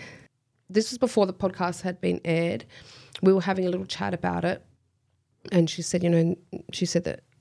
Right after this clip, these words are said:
someone she knew was just amazing. She can't wait for me to hear this podcast 'cause she thinks it's gonna resonate with me. And, and I was excited. She obviously didn't let off too much what was in the podcast because, you know, it's her podcast and hasn't been released yet. And I, um, but we were talking about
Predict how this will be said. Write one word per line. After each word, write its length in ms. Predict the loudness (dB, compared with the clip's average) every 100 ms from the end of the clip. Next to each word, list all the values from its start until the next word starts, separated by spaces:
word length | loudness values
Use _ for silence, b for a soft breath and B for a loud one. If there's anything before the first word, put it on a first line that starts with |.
| _
someone 260 | 0 4 4
she 120 | 2
knew 200 | 0 0
was 160 | -4 -8
just 180 | -6
amazing. 360 | -4 -2 -2 -2
She 80 | 0
can't 180 | 0 -2
wait 160 | -6
for 100 | -2
me 60 | 0
to 60 |
hear 100 | 2
this 100 | 0
podcast 420 | -2 -4 0 -2 0
'cause 120 | -2
she 100 | -2
thinks 240 | -2 -4
it's 80 | -2
gonna 200 | 0 0
resonate 420 | -2 -2 -4 -4
with 140 | -4 -2
me. 340 | 0 0 0
And, 140 | 0 -4 B B B B B B
and 120 | 4
I 40 | 4
was 120 | 4
excited. 500 | -2 2 4 4 2
She 120 | 0
obviously 200 | -2 -2
didn't 120 | -2
let 100 | -2 -2
off 100 | -2
too 220 | 2 2
much 260 | 2 -2
what 100 | -6
was 120 | -4 -2
in 80 |
the 80 | -2
podcast 540 | -2 -6 -2 -2 -2 -6
because, 440 | -2 -2 -2 -8 B B B B B
you 100 | 4
know, 100 | 4 2 -10
it's 120 | -2
her 80 | -2
podcast 420 | 0 -2 0 -2
and 80 | -2
hasn't 120 | -2
been 120 | -2 -4
released 300 | -4 -8 -10
yet. 120 | -16 b b b b
And 480 | 0 4 4 2 0 -4
I, 680 | -2 0 2 2 2 0 -4
um, 360 | -4 -4 -4 -6
but 160 | -4
we 80 | -2
were 80 | -2
talking 420 | 2 0 0 -2
about 300 | 0 0 0